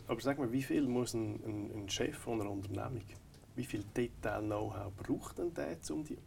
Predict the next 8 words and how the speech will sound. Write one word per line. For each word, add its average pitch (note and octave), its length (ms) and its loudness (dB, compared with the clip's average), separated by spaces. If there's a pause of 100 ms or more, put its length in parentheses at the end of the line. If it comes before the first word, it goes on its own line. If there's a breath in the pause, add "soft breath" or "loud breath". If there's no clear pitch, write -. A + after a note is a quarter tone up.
(300)
Organisation C3+ 720 4
fit C#3 400 2
zu B2+ 60 -2
machen B2 300 0 (500 soft breath)
für - 140 0
die C3 100 8
neue A#2+ 260 6
Welt? B2+ 200 2